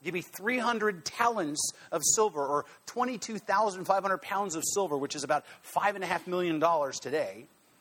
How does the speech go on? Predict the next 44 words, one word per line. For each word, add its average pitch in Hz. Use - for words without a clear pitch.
Or 202
give, 202
and 220
also 240
give 170
me 170
thirty 226
talents 208
of 151
gold," 185
which 156
is, 165
um, 156
just 202
over 190
a 175
ton 233
of 156
gold, 175
which 151
is 160
about 165
forty-four 220
million 185
dollars 107
today. 113
And 156
so 247
basically, 277
Sennacherib's 214
saying, 175
"Look, 180
you 220
want -
me 247
to 240
leave 240
you 220
alone? 202
Give 196
me 175
fifty 165
million 120
bucks, -